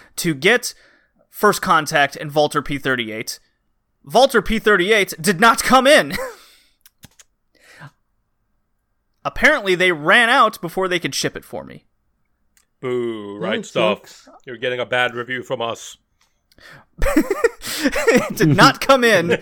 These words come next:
Speaker 3: <laughs>
Speaker 1: within the time frame for this podcast. Thumbs down. <laughs>
Speaker 3: That you had three weeks to prepare, but you decide to make the fucking order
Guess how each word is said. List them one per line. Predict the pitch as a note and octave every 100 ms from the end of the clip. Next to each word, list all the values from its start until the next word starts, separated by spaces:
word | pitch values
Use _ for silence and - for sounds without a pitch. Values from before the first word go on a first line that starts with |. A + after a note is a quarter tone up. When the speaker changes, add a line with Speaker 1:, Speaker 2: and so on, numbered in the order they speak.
| -
Speaker 3:
<laughs> | F#3
Speaker 1:
within | D#3+ F3+ A#3+
the | B3
time | G#3+ A3 A3+ G#3+
frame | G3+ E3+ D#3
for | F3 G3
this | G3 -
podcast. | - D#3+ C3+ D#3+ B2 - - - G3+ -
Thumbs | - D#4 D#4 A#3+
down. | F#3+ F3 F#3 A#3+ G3+ B3+ -
<laughs> | - B4+ - - - - - _ - - _ - _
Speaker 3:
That | D3+ D3+
you | D3+
had | D3 D3+ C#3+ - _ _ _
three | - D#3 C4
weeks | B3 A#3 G3+ -
to | G3
prepare, | G#3 G3 F3 C#3+ A2+
but | A2+ C#3
you | D#3
decide | D#3 D#3+ D#3 D#3
to | D3
make | D3 C3+
the | B2
fucking | - G3 - G3+
order | F#3+ E3+ C#3+ C3+